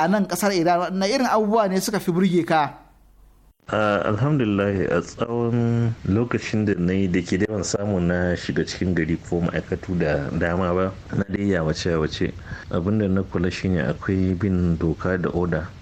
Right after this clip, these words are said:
Speaker 2: Duk da ba za ka dinga ganin police a ko'ina ba, amma za ka ga mutane suna kiyayewa. Ah, wani abun, ah, mamaki da na gani fiye da duk inda na taɓa zama a ƙasashen waje shine yadda aka gwada mana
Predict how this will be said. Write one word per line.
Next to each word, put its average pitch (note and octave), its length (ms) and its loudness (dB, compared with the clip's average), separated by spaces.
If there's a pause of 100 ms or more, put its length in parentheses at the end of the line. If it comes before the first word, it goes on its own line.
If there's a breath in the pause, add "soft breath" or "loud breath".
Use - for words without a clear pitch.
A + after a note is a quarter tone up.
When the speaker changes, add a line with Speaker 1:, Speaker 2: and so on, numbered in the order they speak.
Speaker 2:
Duk G#2+ 240 -2
da G#2 80 -2
ba F2+ 140 -8
za G2 140 0
ka G2 120 -2
dinga F2+ 160 0
ganin F2 320 0
police E2+ 320 0
a - 80 0
ko'ina E2 560 0
ba, D#2 160 -2
amma F2 160 0
za F#2 80 2
ka E2+ 80 -2
ga - 0 -
mutane E2+ 320 0
suna F2 160 0
kiyayewa. E2 720 0 (300)
Ah, F2 580 0 (360)
wani G2+ 440 0
abun, F#2+ 720 2 (380)
ah, E2 420 0
mamaki E2+ 480 0
da E2 80 0
na E2+ 80 2
gani F2 240 0
fiye F#2+ 160 0
da E2+ 160 0
duk F2 160 -2
inda G2+ 240 0
na E2 80 -4
taɓa - 160 -2
zama E2 240 0
a - 80 -2
ƙasashen F2 400 -2
waje E2 240 -2 (240 loud breath)
shine F#2 240 -2
yadda E2+ 720 0
aka E2+ 160 -2
gwada E2 320 -2
mana E2 480 0